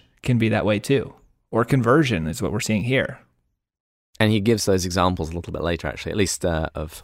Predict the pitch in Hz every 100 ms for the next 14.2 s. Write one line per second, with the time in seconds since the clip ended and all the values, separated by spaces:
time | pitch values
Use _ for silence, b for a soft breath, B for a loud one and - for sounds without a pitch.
0 | - 82 85 87 87 85 85 85 80 78
1 | - - 85 - 87 82 80 80 87 -
2 | - b b b _ 113 - 131 110 92
3 | 98 - - 117 98 104 92 95 104 92
4 | 92 85 - 92 87 - 90 87 80 80
5 | 104 85 - - _ _ - 95 _ -
6 | 92 - 92 90 85 - - _ 113 -
7 | - _ _ _ b b _ _ _ _
8 | _ 104 104 - 120 117 123 131 123 127
9 | _ - 143 151 175 196 - 196 151 123
10 | 113 107 - - - - - 95 90 -
11 | _ _ _ 104 92 - 107 98 80 92
12 | 90 156 120 110 98 - 107 98 101 92
13 | 101 92 - - - 92 87 - - -
14 | 85 92